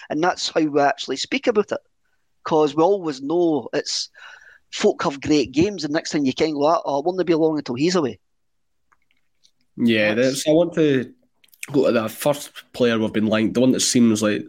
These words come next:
Speaker 2: some of the stronger links. We've apparently agreed a fee for Australian forward Marco Tilio from Melbourne City, twenty-one years old. Looks like the City Group connections are helping us out there. Melbourne City, of course, falling under the umbrella of the City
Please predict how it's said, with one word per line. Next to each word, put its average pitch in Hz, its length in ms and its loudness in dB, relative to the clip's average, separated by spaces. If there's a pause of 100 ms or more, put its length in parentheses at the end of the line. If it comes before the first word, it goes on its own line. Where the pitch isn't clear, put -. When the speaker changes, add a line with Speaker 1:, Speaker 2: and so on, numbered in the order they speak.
(160)
Speaker 2:
some - 200 -4
of - 20 -4
the 104 60 2
stronger 123 500 2
links. 120 540 0 (440)
We've 120 100 0
apparently 135 320 0
agreed 139 280 2
a 127 80 2
fee 151 460 2
for 123 320 2
Australian 123 420 2
forward 113 440 2
Marco 131 440 2
Tilio 123 580 2 (140)
from 107 520 2
Melbourne 127 380 2
City, 185 260 2
twenty-one 147 460 2
years 135 280 2
old. 156 360 2 (480)
Looks 180 200 2
like 160 120 2
the 127 60 -4
City 139 300 0
Group 143 240 -2
connections 131 500 0
are 120 80 2
helping 120 260 -2
us 117 100 0
out 123 180 2
there. 127 180 2
Melbourne 113 380 0
City, 92 200 -2
of 101 140 -6
course, 113 280 -2
falling 117 320 2
under 107 180 2
the 104 100 2
umbrella 107 640 0 (640)
of 107 340 0
the 107 160 0
City 101 280 0